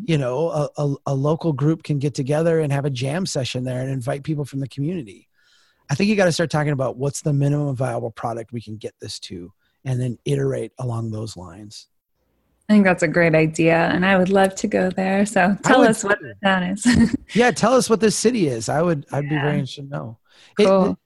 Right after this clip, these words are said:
Speaker 1: the sad thing is, like, i-, if it's in Louisiana, I'm gonna cry because,
Speaker 2: <laughs>
Speaker 1: uh, the Louisiana legislature just took a hundred million dollars of the B P oil spill money,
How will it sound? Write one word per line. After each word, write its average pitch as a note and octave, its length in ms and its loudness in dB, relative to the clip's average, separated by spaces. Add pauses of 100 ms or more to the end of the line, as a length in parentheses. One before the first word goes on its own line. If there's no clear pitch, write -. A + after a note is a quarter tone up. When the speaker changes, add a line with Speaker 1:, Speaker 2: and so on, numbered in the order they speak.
(140)
Speaker 1:
the G3+ 80 2
sad C4 300 2
thing F#3 180 2
is, C#3 200 -2
like, C#3+ 200 -2 (100)
i-, F#3 180 2
if F3+ 160 0
it's A3 140 0
in A3 120 4
Louisiana, D3+ 520 4
I'm D3 60 -2
gonna A#2 120 -8
cry G#2 480 -8 (480)
because, D3 500 2
Speaker 2:
<laughs> C3+ 120 -2
Speaker 1:
uh, A2 180 -4 (800)
the F3 140 2
Louisiana F3+ 500 4
legislature D#3 640 0
just B2 400 -4
took - 300 -6
a B2 60 -8
hundred D3 260 0
million C#3 320 -2
dollars B2 400 -4
of A2+ 160 -8
the A#2 80 -8
B C3+ 180 -4
P C3+ 260 -4
oil C3+ 300 -4
spill A2 540 -8
money, G2+ 500 -12